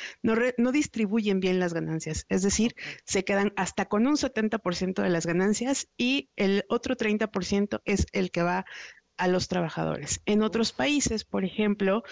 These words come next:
Speaker 1: están en un cincuenta cincuenta o un, en un treinta setenta a los trabajadores
Speaker 2: El
Speaker 1: y obviamente
Speaker 2: setenta.
Speaker 1: a la,
Speaker 2: Ujú.
Speaker 1: entonces,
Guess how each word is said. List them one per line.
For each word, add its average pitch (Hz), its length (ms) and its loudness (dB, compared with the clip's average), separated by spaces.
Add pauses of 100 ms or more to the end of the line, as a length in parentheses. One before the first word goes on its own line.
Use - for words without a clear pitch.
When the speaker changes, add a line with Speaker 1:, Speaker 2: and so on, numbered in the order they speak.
(200)
Speaker 1:
están 190 420 0
en 196 140 4
un 196 100 4
cincuenta 180 540 -2
cincuenta 156 640 -8 (120)
o 240 240 2
un, 208 380 2
en 220 200 2
un 226 140 2
treinta 214 520 -2 (120)
setenta - 640 -4 (220)
a 202 140 0
los 233 200 0
trabajadores 170 880 -2
Speaker 2:
El 151 180 -8
Speaker 1:
y - 80 0
obviamente 202 480 2
Speaker 2:
setenta. 202 80 2
Speaker 1:
a 190 40 2
la, 165 220 -2
Speaker 2:
Ujú. 139 60 -18 (380)
Speaker 1:
entonces, 185 640 -2